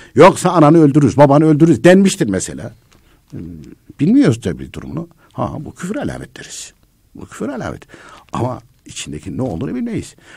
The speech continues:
Ha, zahiren de aynı şekilde bakıyorsun. Bir kefere sarık sarmış,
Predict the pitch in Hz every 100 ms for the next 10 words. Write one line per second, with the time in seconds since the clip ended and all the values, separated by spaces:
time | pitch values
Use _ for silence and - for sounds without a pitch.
0 | - 117 180 139 101 92 90 104 95 98
1 | 80 117 131 - 73 143 - 131 - 104
2 | 98 120 - 107 - 67 69 107 -